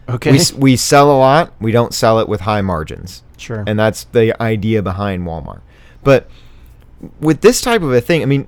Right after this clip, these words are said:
Speaker 2: let's, let's give it and say that they're making ten percent margin on this amount of money. You're talking a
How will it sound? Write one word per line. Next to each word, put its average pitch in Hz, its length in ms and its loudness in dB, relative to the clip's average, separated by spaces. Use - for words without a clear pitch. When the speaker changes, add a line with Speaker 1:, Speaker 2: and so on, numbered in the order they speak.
Speaker 2:
let's, 165 480 -4
let's - 260 -2
give 139 400 2
it 92 200 0
and 131 180 0
say 143 180 6
that 135 100 4
they're 127 140 2
making 113 380 -2
ten 139 260 -2
percent 82 540 -6
margin 127 720 2
on 107 460 -2
this 110 500 -2
amount 113 480 -4
of 107 120 -4
money. 110 460 -4
You're 196 120 0
talking 254 360 -2
a 117 140 -2